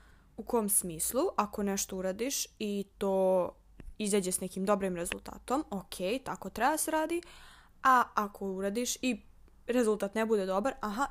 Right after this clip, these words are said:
tako ne treba se radi, ajde da pokušamo ponovo, dok ne nađemo to što zapravo radi. Zašto pričamo o ovome? Zato što mi se čini da mnogo ljudi zanemaruje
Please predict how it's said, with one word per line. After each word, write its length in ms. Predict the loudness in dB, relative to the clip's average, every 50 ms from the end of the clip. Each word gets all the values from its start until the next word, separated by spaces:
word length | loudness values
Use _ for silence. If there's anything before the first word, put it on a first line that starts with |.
| -2
tako 260 | -4 -6 -4 -4 -6 -6
ne 140 | -6 -6
treba 200 | -4 -4 -4 -2
se 140 | -2 -2 -2
radi, 280 | 0 -2 -2 -2 -4 -6 -4
ajde 220 | -4 -2 0 0
da 40 | -2
pokušamo 500 | -2 -4 -10 -10 -8 -8 -8 -8 -8 -12 -12
ponovo, 380 | -14 -14 -10 -4 2 2 2 2 0 -4 -16 -16 -16 -16 -4 2
dok 260 | 4 4 4 4 0 -12 -10 -6
ne 180 | -4 -2 0 0
nađemo 360 | 0 0 -2 -2 -4 -4 -6 -8 -6
to 140 | -4 -4 -4
što 240 | -4 -6 -8 -8 -8
zapravo 440 | -8 -8 -12 -10 -8 -6 -6 -6 -6
radi. 260 | -8 -12 -16 -20 -20 -20 -20 -20 -20 -20 -20 -20 -20 -10 -2
Zašto 260 | 0 0 0 2 0
pričamo 360 | 0 0 0 0 0 -2 -2 -2
o 60 | -2
ovome? 340 | -2 -2 -2 -2 -4 -4 -4
Zato 220 | -4 -6 -6 -6
što 420 | -8 -6 -4 -2 0 0 0 0 -2 -4 -6 -10 -20 _ -20 -20 -20 -20 -20 -20 _ _ _ _ -12 -8
mi 180 | -4 0 2 2
se 140 | 2 2 2
čini 320 | 0 0 0 0 0 0
da 80 | 0 0
mnogo 280 | 2 2 0 2 2
ljudi 300 | 2 2 2 0 0 0
zanemaruje 840 | 0 2 2 2 2 2 2 0 0 -2 -2 -2 -2 -2 -2 -2